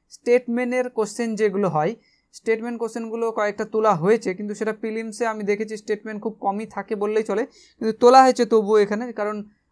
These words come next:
আহ, মেনটাকে মাথায় রেখেই হয়তো ওনারা তুলেছেন। উম, কিন্তু overall যদি দেখো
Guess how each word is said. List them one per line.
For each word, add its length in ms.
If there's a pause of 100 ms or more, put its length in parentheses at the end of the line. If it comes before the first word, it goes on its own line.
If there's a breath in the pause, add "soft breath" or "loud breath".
আহ, 340
মেনটাকে 420
মাথায় 320
রেখেই 240
হয়তো 300
ওনারা 260
তুলেছেন। 460 (480 soft breath)
উম, 160
কিন্তু 580
overall 280
যদি 240
দেখো 440